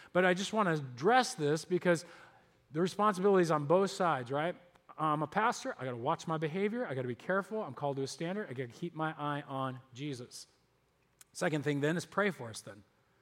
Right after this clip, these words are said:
'cause there's plenty of spiritual attack. The enemy knows that he could take down a leader. He's gonna stop a movement.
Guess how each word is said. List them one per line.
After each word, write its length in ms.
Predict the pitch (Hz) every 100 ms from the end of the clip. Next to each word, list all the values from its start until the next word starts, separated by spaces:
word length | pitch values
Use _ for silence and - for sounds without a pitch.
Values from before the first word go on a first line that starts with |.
| _ _ _ -
'cause 140 | 127
there's 180 | 165 143
plenty 260 | - 180
of 60 | 156
spiritual 400 | - 151 143 151
attack. 380 | 139 156 123 - _ _ _ _ _ _ _ _ _ _
The 80 | 202
enemy 200 | 294 226
knows 380 | 180 170 180 151
that 80 | 156
he 120 | 143
could 120 | 135
take 240 | 165 175
down 200 | 151 156
a 80 | 139
leader. 240 | 131 147 180
He's 120 | 139
gonna 160 | 143
stop 400 | 131 - 147 147
a 60 | 131
movement. 480 | 123 156 156 139